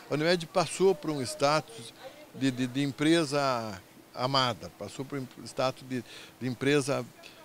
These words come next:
que, que toca nas pessoas. Veja esse trabalho que nós estamos fazendo aqui,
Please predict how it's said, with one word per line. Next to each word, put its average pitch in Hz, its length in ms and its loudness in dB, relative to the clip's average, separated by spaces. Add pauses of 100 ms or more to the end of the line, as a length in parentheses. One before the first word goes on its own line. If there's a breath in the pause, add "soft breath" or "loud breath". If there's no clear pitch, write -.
(120)
que, 135 180 2
que 127 300 0 (280)
toca 147 580 4 (140)
nas 135 160 2
pessoas. 123 640 0 (300 loud breath)
Veja 156 200 6
esse 147 140 -2
trabalho 147 380 4
que 147 100 -10
nós 139 120 -4
estamos 143 240 -6
fazendo 127 420 -2
aqui, 131 560 2